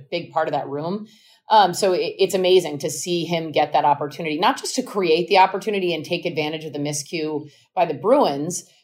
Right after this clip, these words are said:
but to, he was like he was shot out of a cannon, right? And I think, I think Tuukka was actually expecting a deke because he had so, such a big step. Um, and it was,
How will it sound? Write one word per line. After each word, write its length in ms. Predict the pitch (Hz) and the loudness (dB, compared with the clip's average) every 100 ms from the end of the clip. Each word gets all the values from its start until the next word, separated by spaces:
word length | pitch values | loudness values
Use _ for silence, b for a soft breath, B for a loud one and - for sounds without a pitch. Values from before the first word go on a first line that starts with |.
| b | b
but 160 | 196 175 | 0 2
to, 280 | 196 156 - | 0 -2 -6
he 160 | - 226 | -10 -4
was 160 | 262 | 0
like 140 | 226 175 | 2 0
he 80 | 156 | -2
was 120 | 147 | 0
shot 220 | 185 156 | 4 6
out 140 | 143 | 4
of 40 | 131 | 0
a 60 | |
cannon, 420 | 127 196 214 127 - | -6 -4 -4 -6 -6
right? 260 | 151 160 180 | 0 2 0
And 140 | 175 165 | 0 -2
I 60 | |
think, 200 | 165 208 | -2 0
I 140 | 170 220 | 4 4
think 180 | 214 180 | 2 -4
Tuukka 220 | 220 208 | -4 -2
was 180 | 170 156 | 0 2
actually 300 | 151 170 135 | 2 0 -4
expecting 580 | 135 - 147 151 156 | -4 0 0 -2 -8
a 80 | 135 | -6
deke 400 | 135 156 226 - | -8 -6 -6 -6
because 360 | 165 - 190 190 | -14 -2 2 4
he 80 | 180 | 2
had 140 | 147 | 0
so, 360 | - 165 156 131 | -2 -2 -2 -4
such 240 | 175 - | -6 -6
a 20 | |
big 180 | 147 139 | -6 -6
step. 480 | - 160 175 - _ b b b b | -4 2 2 2 _ b b b b
Um, 340 | 202 180 156 160 - | 4 6 6 2 0
and 360 | 165 156 156 | 2 2 -2
it 180 | 147 170 | 0 0
was, 160 | 165 | 0